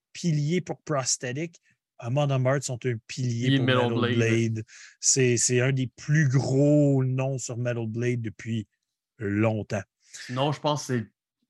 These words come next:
Speaker 2: il y a qui à part ça, ce Metal Blade encore, là ?
Speaker 1: King Diamond ?
Speaker 2: OK.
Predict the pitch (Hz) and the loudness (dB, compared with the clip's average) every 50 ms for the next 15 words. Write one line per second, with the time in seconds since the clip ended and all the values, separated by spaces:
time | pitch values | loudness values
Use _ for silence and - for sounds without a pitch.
0 | _ _ _ _ _ - 110 110 117 - - - 151 139 123 104 - 110 101 92 | _ _ _ _ _ -8 -6 -6 -8 -8 -6 -4 -2 0 0 -2 -2 -4 -6 -6
1 | 95 - - 139 139 120 - _ _ - - 110 110 98 107 104 101 117 120 117 | -8 -8 -6 -6 -6 -6 -6 _ _ -16 -10 -8 -6 -2 -2 0 2 2 0 2
2 | - 117 113 110 107 - 113 120 123 117 107 101 101 101 101 101 110 _ _ _ | 2 0 0 0 2 2 0 0 0 -2 -6 -8 -8 -10 -12 -12 -14 _ _ _
3 | _ _ _ _ _ _ _ _ - 98 104 107 101 107 104 107 110 117 147 196 | _ _ _ _ _ _ _ _ -12 -10 -8 -6 -6 -6 -4 -4 -4 -6 -6 -6
4 | 262 302 269 202 - _ _ _ _ - - - _ _ _ _ _ _ _ _ | -6 -8 -10 -12 -12 _ _ _ _ -18 -18 -18 _ _ _ _ _ _ _ _
5 | _ _ _ _ _ _ _ _ _ _ - 104 107 107 - - - 117 | _ _ _ _ _ _ _ _ _ _ -8 -8 -8 -8 -8 -12 -10 -10